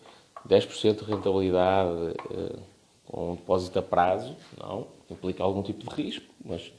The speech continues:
o imobiliário é uma coisa relativamente aceitável de se conseguir. Eh, pronto, são, não é preciso ser, ser um gênio, ser o Einstein para conseguir esse tipo de rentabilidade, ok? Tem risco, atenção, tem risco, mas é uma coisa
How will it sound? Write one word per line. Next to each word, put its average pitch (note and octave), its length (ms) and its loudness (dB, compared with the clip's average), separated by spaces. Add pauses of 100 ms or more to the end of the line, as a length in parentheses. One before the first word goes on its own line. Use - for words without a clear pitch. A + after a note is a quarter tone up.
(460)
o E2+ 60 -6
imobiliário F#2 500 4
é - 20 2
uma C#3+ 120 -2
coisa B2 260 -2
relativamente E2+ 760 -2 (200)
aceitável - 580 -2
de - 80 -16
se - 60 -18
conseguir. - 560 -6 (800)
Eh, - 80 -16 (200)
pronto, - 180 -14 (160)
são, D2+ 360 -6 (840)
não - 100 -12
é - 20 -16
preciso - 220 -12
ser, E2+ 220 0 (680)
ser G2 220 -4
um F#2+ 80 0
gênio, F2+ 560 0
ser F#2 160 -2
o F2 160 4
Einstein F2+ 680 2
para G2+ 120 -4
conseguir G2+ 420 -2
esse G2+ 140 -2
tipo G#2 180 -8
de - 60 -16
rentabilidade, F#2 640 -2
ok? - 200 -2 (380)
Tem F2 140 -2
risco, G#2 520 2 (200)
atenção, A2 360 2
tem E2 200 -6
risco, A2 400 0
mas G2+ 160 -2
é A2 40 6
uma G#2+ 120 2
coisa A#2+ 360 2